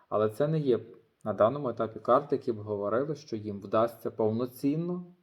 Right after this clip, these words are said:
захопити і вийти на адміністративні кордони Донецької та Луганської областей.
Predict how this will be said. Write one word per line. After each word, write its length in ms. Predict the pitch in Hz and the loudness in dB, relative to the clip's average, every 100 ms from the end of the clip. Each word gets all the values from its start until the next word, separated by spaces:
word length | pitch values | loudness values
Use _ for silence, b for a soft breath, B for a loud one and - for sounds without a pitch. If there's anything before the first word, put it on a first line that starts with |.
| _ | _
захопити 720 | 113 110 110 107 127 160 160 | -2 0 0 4 6 6 4
і 160 | 147 - | -2 -2
вийти 400 | 104 110 135 131 | 2 4 2 0
на 100 | 113 | -4
адміністративні 840 | 98 104 101 - 98 120 147 165 | -4 -6 -8 -10 -4 0 0 -2
кордони 540 | 156 139 131 131 127 127 _ _ _ _ _ _ _ _ - | -4 -4 0 0 -2 -10 _ _ _ _ _ _ _ _ -4
Донецької 540 | 113 117 120 - 127 | 2 4 2 0 0
та 80 | 107 | 0
Луганської 540 | 101 101 101 104 110 | 0 -2 -6 -6 -6
областей. 460 | 104 104 - - | -4 -6 -10 -14